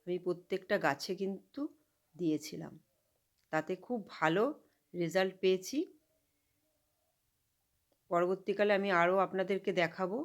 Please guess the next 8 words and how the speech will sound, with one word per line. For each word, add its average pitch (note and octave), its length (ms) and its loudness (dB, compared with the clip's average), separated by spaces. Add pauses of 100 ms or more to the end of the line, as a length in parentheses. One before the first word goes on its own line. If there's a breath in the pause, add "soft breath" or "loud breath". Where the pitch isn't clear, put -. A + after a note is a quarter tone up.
(140)
স্নোবল F#3 580 2
নিয়ে। G3 220 0 (2500)
তো - 120 -12
আমি F3 180 2
ভিডিওটা F#3 380 0
এখানেই F#3+ 340 0
শেষ F3+ 280 -4
করলাম। G3+ 420 2